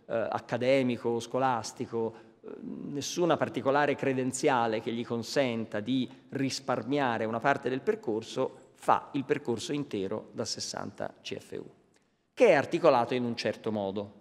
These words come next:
va bene? Eh, c'è una parte di, eh, didattica di area trasversale o comune, quindi insegnamenti di pedagogia,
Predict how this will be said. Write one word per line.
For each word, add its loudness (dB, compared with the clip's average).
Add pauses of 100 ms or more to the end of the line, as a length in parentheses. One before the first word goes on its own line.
(160)
va -12
bene? -6 (1200)
Eh, -2 (540)
c'è -4
una 0
parte 0
di, -4 (280)
eh, -2 (300)
didattica -4 (260)
di -2
area 2
trasversale 4
o 2
comune, 2
quindi -6
insegnamenti -6
di -8
pedagogia, 0